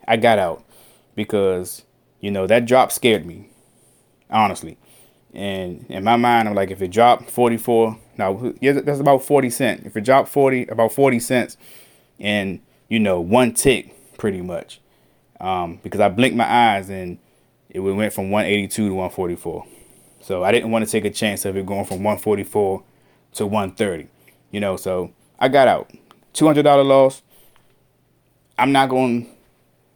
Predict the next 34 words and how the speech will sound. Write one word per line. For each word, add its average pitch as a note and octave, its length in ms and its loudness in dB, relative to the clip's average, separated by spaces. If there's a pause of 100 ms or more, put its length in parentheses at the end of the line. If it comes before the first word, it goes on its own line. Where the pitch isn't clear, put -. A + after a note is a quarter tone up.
to A#2 220 2
take B2 320 -2
the G#2+ 80 -4
blame G#2+ 300 -2
for G2+ 100 -8
that. G2+ 260 0 (600)
Um, F#2+ 420 -8 (800)
it G2 80 -2
was G#2+ 80 0
just G#2+ 140 -2
something G#2+ 220 -2
that G2+ 140 -2
happened. A2+ 340 2
I G2 60 -4
didn't G2+ 160 -4
have G#2 140 0
any G2 100 -6
control A2 420 0
over G#2 260 0
it. - 140 -10 (400)
Um, F2+ 360 -4
so F2+ 400 -4 (1500)
I B2+ 80 4
moved C#3+ 300 2
on. G#2 280 0 (1120)
I - 40 -10
can't D#3 140 4
remember D#3 260 0
what B2 160 0
stock A#2+ 260 4
I G#2+ 60 6
got G#2 240 2
after B2 260 4
that, A#2+ 260 2